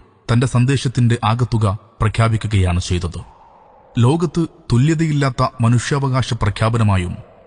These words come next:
മൂല്യങ്ങളുടെ വിളംബരമായും അറിയപ്പെടുന്ന പ്രസ്തുത പ്രസംഗത്തിന്റെ മലയാള ആശയ വിവർത്തനം കേൾക്കാം. ജനങ്ങളെ,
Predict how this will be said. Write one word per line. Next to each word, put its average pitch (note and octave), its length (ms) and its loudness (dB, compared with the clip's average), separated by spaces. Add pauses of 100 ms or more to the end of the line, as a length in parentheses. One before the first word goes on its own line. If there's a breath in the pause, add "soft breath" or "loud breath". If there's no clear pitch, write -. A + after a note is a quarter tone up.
(200)
മൂല്യങ്ങളുടെ D#3+ 640 2 (160)
വിളംബരമായും C3+ 760 0
അറിയപ്പെടുന്ന G#2+ 540 2 (460)
പ്രസ്തുത A#2+ 320 0
പ്രസംഗത്തിന്റെ A#2+ 680 0 (260)
മലയാള D3 440 2 (220)
ആശയ C3 380 0 (140)
വിവർത്തനം A2+ 460 0
കേൾക്കാം. F2 420 -6 (1080)
ജനങ്ങളെ, C3 480 2